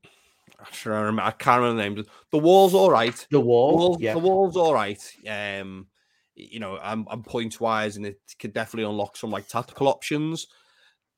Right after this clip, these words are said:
Speaker 1: The shooting one, um, is, is
Speaker 2: The
Speaker 1: okay.
Speaker 2: Infernal.
Speaker 1: The
Speaker 2: Oh,
Speaker 1: Mortal
Speaker 2: the flames,
Speaker 1: Wound,
Speaker 2: the
Speaker 1: the long,
Speaker 2: fl-, the
Speaker 1: the long
Speaker 2: flame
Speaker 1: range
Speaker 2: spitter.
Speaker 1: one. Yeah, but they're, like, seventy points, aren't they? I think they're, they're definitely one of those type of units that you're writing lists,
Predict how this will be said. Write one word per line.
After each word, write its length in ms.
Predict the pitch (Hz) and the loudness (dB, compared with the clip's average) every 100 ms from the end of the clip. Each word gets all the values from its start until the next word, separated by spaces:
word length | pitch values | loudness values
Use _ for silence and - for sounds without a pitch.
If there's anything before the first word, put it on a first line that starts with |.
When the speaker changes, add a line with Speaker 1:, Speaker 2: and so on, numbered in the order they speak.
| - | -6
Speaker 1:
The 80 | 160 | -4
shooting 580 | - - 196 185 196 | -2 -4 -4 -2 0
one, 400 | 190 196 226 214 - _ - | 2 4 2 -2 -8 _ -10
um, 800 | 147 143 135 127 123 117 117 - _ _ _ _ _ - | -4 -2 -2 -2 -6 -8 -12 -14 _ _ _ _ _ -14
is, 160 | 151 147 | -12 -8
is 180 | 160 | -4
Speaker 2:
The 60 | 165 | 0
Speaker 1:
okay. 380 | 139 110 151 170 | 2 2 2 2
Speaker 2:
Infernal. 360 | 117 - - - _ _ - | 0 -6 -14 -20 _ _ -10
Speaker 1:
The 80 | |
Speaker 2:
Oh, 40 | 131 | -4
Speaker 1:
Mortal 460 | 131 135 123 123 | 2 4 4 4
Speaker 2:
the 60 | 139 | 0
flames, 280 | 135 123 143 | 2 2 2
Speaker 1:
Wound, 100 | 147 | 2
Speaker 2:
the 100 | 127 | 2
Speaker 1:
the 80 | 127 | 4
long, 180 | 139 143 | 4 4
Speaker 2:
fl-, 100 | 135 | 2
the 60 | |
Speaker 1:
the 0 | |
long 140 | 139 139 | 2 2
Speaker 2:
flame 160 | 117 | 2
Speaker 1:
range 300 | 135 139 143 | 2 2 0
Speaker 2:
spitter. 120 | 123 147 | 2 2
Speaker 1:
one. 160 | 160 - _ _ - | 2 -2 _ _ -6
Yeah, 200 | 139 127 | -2 -2
but 140 | 127 | -2
they're, 80 | 127 | -4
like, 180 | 160 175 | -4 -4
seventy 640 | - - - - 135 - | -8 -10 -10 -14 -14 -12
points, 400 | 127 117 135 - | -10 -8 -8 -6
aren't 280 | 135 123 131 | -4 -4 -4
they? 220 | 160 156 - _ _ _ _ _ _ _ _ _ _ - - | -4 -4 -6 _ _ _ _ _ _ _ _ _ _ -20 -6
I 20 | |
think 180 | 160 160 | -6 0
they're, 260 | 151 160 165 _ | 4 4 2 _
they're 120 | 156 | -2
definitely 360 | 151 147 - 175 | 0 -2 -2 -2
one 120 | 156 | 0
of 60 | 151 | -2
those 180 | 139 | -2
type 160 | - 131 | -4 -6
of 120 | 127 | -4
units 340 | 113 120 113 - | -6 -6 -8 -6
that 220 | 101 - _ | -6 -6 _
you're 140 | - 107 | -8 -2
writing 340 | 113 117 135 | 0 -2 -4
lists, 840 | 107 107 104 - - - - - | -4 -4 -6 -12 -16 -16 -16 -16